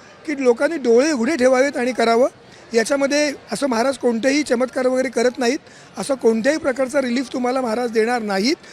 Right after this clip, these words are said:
महाराज समाधिस्थ आहेत, त्यांची तत्त्व वेगळी आहेत, त्यांची भक्ती वेगळी आहे. त्यामुळं असं कोणत्याही प्रकारचं वारं किंवा अशा प्रकारच्याला कुठल्याही महाराजांनी स्वतःही धारा दिलेला नव्हता त्यांच्या जीवनधारीमध्ये आणि आम्हीही अशा कोणत्याही प्रवृत्तीला खतपाणी घालत नाही, घालणार नाही.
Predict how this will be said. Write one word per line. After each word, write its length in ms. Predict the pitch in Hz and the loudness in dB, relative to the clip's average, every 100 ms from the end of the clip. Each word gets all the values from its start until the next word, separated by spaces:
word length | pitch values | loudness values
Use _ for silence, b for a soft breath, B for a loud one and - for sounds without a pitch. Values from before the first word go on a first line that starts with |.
| B - | B -4
महाराज 280 | 214 240 254 | -2 0 0
समाधिस्थ 500 | 220 262 285 220 262 | 0 0 -2 -2 -2
आहेत, 340 | 220 190 302 - B B - | 0 2 2 0 B B -6
त्यांची 240 | 226 220 | -4 -4
तत्त्व 340 | 233 254 330 330 | -4 -2 0 0
वेगळी 300 | 302 285 311 | 0 -2 -2
आहेत, 100 | 330 | -4
त्यांची 320 | - 240 262 | -4 -4 -2
भक्ती 380 | 202 202 - 339 | -2 0 4 4
वेगळी 300 | 285 240 233 | 4 2 2
आहे. 240 | 185 165 B B B - | 2 -2 B B B -2
त्यामुळं 280 | 240 262 302 | 0 2 2
असं 420 | 262 285 311 359 - | 2 2 2 0 0
कोणत्याही 360 | 233 233 208 330 | 2 2 4 2
प्रकारचं 480 | 339 269 285 247 294 | 2 -2 -2 0 0
वारं 320 | 233 254 240 170 | 2 4 2 0
किंवा 380 | 233 247 254 269 - B B | -2 0 0 -2 -6 B B
अशा 180 | 214 277 | -2 0
प्रकारच्याला 460 | 269 262 254 269 277 | 0 0 0 0 -2
कुठल्याही 360 | 254 202 294 | -4 -2 0
महाराजांनी 480 | 277 214 254 277 277 | 0 0 0 -2 -4
स्वतःही 360 | - 214 262 330 | -4 0 2 2
धारा 220 | 247 269 | 0 -2
दिलेला 300 | 269 254 269 | 0 -2 0
नव्हता 200 | 262 269 | 0 0
त्यांच्या 280 | 254 254 254 | -2 -2 0
जीवनधारीमध्ये 640 | 233 262 247 262 254 302 - B B - | 0 0 0 0 -2 -4 -10 B B -4
आणि 120 | 262 | 0
आम्हीही 340 | 254 233 302 | 0 2 2
अशा 220 | 330 254 | 2 0
कोणत्याही 460 | 285 254 240 247 311 | -2 -2 0 0 0
प्रवृत्तीला 520 | 320 277 277 277 262 262 | 0 -2 -4 -4 -2 -2
खतपाणी 360 | 240 220 233 254 | -2 -2 -4 -2
घालत 300 | 196 226 226 | -2 -2 -2
नाही, 260 | 214 285 359 B B | -2 -2 -4 B B
घालणार 420 | 220 208 220 277 262 | -4 -2 0 0 0
नाही. 340 | 214 185 196 | 0 0 -2